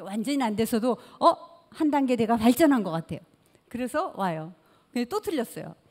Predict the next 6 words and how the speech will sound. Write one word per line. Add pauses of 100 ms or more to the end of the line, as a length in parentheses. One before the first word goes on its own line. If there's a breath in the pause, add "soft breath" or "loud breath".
(580 soft breath)
이렇게,
이렇게
반복을
해요. (380 soft breath)
그,
"아,